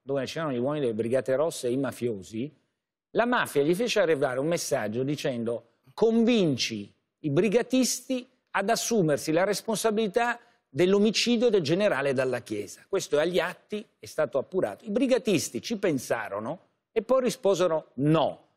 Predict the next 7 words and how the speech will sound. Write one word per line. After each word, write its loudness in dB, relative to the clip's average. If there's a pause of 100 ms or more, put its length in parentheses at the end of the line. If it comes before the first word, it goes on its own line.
(120)
l'avete 2
ammazzato -2
voi, -2 (200)
è 2
un 0
problema 0
vostro". -6